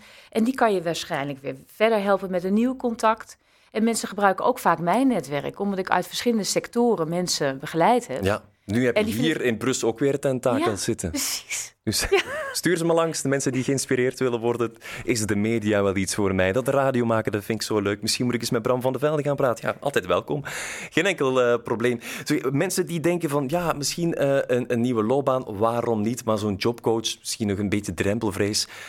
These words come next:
Speaker 2: Als ik bij mezelf wil blijven, waar, waar, waar start ik? Ja, je noemde de, daarnet al de, de checks, maar wat kan ik zelf doen om, ja,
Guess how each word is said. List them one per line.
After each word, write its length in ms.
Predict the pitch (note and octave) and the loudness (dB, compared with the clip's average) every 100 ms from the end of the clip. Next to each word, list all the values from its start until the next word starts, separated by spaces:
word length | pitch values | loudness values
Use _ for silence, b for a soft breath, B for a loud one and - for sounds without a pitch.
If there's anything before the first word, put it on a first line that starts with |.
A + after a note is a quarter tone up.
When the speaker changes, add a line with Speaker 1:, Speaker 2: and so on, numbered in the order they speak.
| B B B - | B B B -2
Speaker 2:
Als 160 | C3 | 0
ik 100 | B2+ | 0
bij 160 | B2 C3 | 0 0
mezelf 300 | A#2 B2+ C3+ | 2 0 0
wil 100 | C3+ | 0
blijven, 380 | A#2 A#2 A#2 - | 2 2 2 -2
waar, 400 | - A2+ A#2+ A#2+ - | 0 0 2 0 -2
waar, 440 | G#2 A2 A2 A2+ - | 0 0 2 -2 -2
waar 200 | G#2 G#2 | -2 0
start 360 | - C3 A2 - | -2 -2 -2 -2
ik? 140 | C#3 | 0
Ja, 120 | A#2+ | 2
je 140 | A#2 A2+ | 2 2
noemde 320 | A#2+ A2+ G#2 | 0 0 0
de, 160 | G#2+ G#2+ | 0 0
daarnet 360 | A2 G#2+ G#2+ | 0 0 0
al 120 | A2 | 0
de, 160 | G2+ G2+ | 2 0
de 100 | G2+ | 0
checks, 320 | - A#2+ A#2+ - | 0 -2 -2 -2
maar 120 | A2+ | -2
wat 140 | A#2 | -2
kan 140 | A2+ A2 | -2 -4
ik 100 | - | -2
zelf 340 | - A#2 G#2+ | 0 0 0
doen 260 | A2+ G#2+ G#2 B B B B _ - | 0 -2 -4 B B B B _ -2
om, 420 | G#2+ G#2 G2+ F#2+ - - | 0 2 -2 -4 -14 -8
ja, 360 | D#2+ E2+ A#2 | -2 0 -2